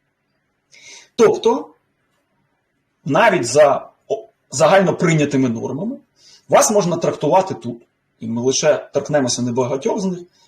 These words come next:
як мігрант, як окупант, як прибулець. Адже ми тут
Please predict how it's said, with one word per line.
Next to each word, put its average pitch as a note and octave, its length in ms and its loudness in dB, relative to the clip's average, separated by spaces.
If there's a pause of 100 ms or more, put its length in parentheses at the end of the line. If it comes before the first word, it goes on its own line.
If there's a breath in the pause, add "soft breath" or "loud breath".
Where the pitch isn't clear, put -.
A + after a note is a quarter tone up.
(120)
як G#3 160 -2
мігрант, D3 640 0 (960 loud breath)
як A3+ 160 0
окупант, A#2 680 -4 (760)
як - 240 -2
прибулець. G3+ 680 -2 (640)
Адже A#2 200 -6
ми B2 120 -4
тут - 240 -14